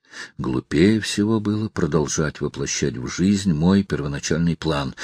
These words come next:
в свете вновь открывшихся и все поставивших с ног на голову фактов. Тринадцать. В первом случае меня ожидает безбедная жизнь, во втором — просто жизнь,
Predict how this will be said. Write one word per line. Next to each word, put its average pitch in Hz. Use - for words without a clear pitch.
в -
свете 90
вновь 80
открывшихся 104
и 101
все 107
поставивших 85
с -
ног 92
на 71
голову 95
фактов. -
Тринадцать. -
В -
первом 101
случае 107
меня 101
ожидает 95
безбедная 82
жизнь, 117
во 98
втором — 92
просто 92
жизнь, 135